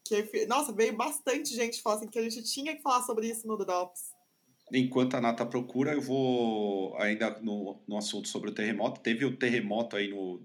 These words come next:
Speaker 2: no Mar Egeu, que atingiu a Turquia e também um pouco a Grécia. E hoje também teve um terremoto numa menor escala, atingindo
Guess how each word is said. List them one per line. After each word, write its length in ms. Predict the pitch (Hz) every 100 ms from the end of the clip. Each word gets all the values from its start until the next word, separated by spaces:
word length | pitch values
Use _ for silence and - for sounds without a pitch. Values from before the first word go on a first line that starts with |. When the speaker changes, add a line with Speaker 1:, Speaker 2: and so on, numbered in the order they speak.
| - _
Speaker 2:
no 100 | 98
Mar 200 | 101 95
Egeu, 320 | 95 90 104
que 80 | 104
atingiu 480 | - 95 95 92 87 _ _ - _ _
a 80 | 92
Turquia 760 | - 104 104 107 104 95 95 -
e 120 | 104
também 560 | 104 101 95 95 95 95
um 60 |
pouco 300 | - 98 -
a 40 | 110
Grécia. 680 | 101 101 123 156 - - -
E 500 | 170 226 170 - - _ -
hoje 600 | 123 190 147 98 87 85 _ _ _ _
também 440 | 135 135 110 127
teve 200 | 135 139
um 140 | 139 127
terremoto 520 | 135 127 113 104 110
numa 280 | 107 101 98 98 104
menor 440 | 104 101 98 98
escala, 480 | 107 - 101 107 123
atingindo 680 | 123 139 127 104 110 127